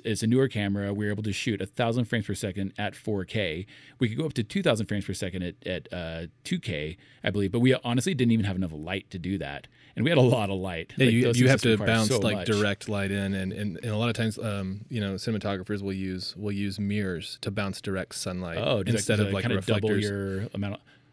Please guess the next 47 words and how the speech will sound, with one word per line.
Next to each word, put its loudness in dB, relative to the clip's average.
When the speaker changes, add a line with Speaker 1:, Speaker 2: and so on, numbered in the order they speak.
Speaker 1:
oh, -4
Speaker 2:
Yeah. -4
Speaker 1:
that's 0
really -2
s-, -8
I 0
never 0
thought -6
about -2
Speaker 2:
Yeah, 2
Speaker 1:
that. 2
Speaker 2:
so 2
it's 0
super 2
sharp 2
light, 4
and 0
a -2
lot 2
of -4
times 2
we'll 0
use 0
mirrors, 4
obviously 2
reflectors 0
and, -2
and, -4
and -4
sharp 0
light. -2
Um, 0
but 2
a -4
lot 0
of 0
times -2
you'll -4
see, -2
like, -4
a -4
big -4
old -2
glass -4
mirror -4
on -8
set. -8